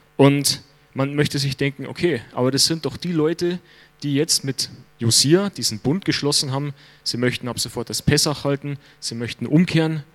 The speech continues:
Wie kann das sein? Wahrscheinlich, weil diese Leute, und da komme ich später nochmal drauf, was das auch für unsere Zeit bedeutet,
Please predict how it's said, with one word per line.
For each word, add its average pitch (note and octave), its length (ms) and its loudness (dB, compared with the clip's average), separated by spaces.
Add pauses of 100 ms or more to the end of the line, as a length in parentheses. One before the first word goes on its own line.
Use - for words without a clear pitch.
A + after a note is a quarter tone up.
(420)
Wie C3 80 0
kann D3 260 -2
das C3+ 180 4
sein? C#3+ 320 -4 (840)
Wahrscheinlich, C#3 760 0
weil A2 100 -2
diese B2 240 -2
Leute, B2 480 0 (340)
und - 60 -14
da A2 60 -6
komme A#2+ 180 -2
ich A2 60 -4
später B2 240 -2
nochmal A2 240 -4
drauf, - 240 -2
was A2 140 -4
das G#2+ 120 -4
auch G2+ 140 -6
für A#2 120 -4
unsere C3+ 300 -4
Zeit G#2+ 220 -6
bedeutet, A2 500 -6